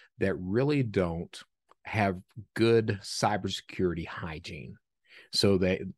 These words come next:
that thing I mentioned earlier, they use the same passwords across multiple websites. Um, I can't tell you the number of breaches that have happened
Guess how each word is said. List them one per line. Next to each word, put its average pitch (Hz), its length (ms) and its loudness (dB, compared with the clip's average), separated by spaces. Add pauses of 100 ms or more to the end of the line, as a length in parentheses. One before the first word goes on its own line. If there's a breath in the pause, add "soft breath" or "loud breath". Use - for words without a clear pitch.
(220)
that 107 260 -2
thing 104 180 0
I 92 60 2
mentioned 92 380 0
earlier, 92 340 0
they 92 140 -2
use 90 360 -2
the 90 120 -12
same 90 400 -2
passwords - 760 -6
across - 340 -10
multiple - 400 -10
websites. - 640 -12 (340 loud breath)
Um, 73 340 -4
I - 100 -2
can't - 260 2
tell 127 140 2
you 110 160 6
the 95 100 4
number 92 400 0
of 82 260 -8
breaches 92 420 -2
that 87 120 -6
have 85 140 -10
happened 127 680 -4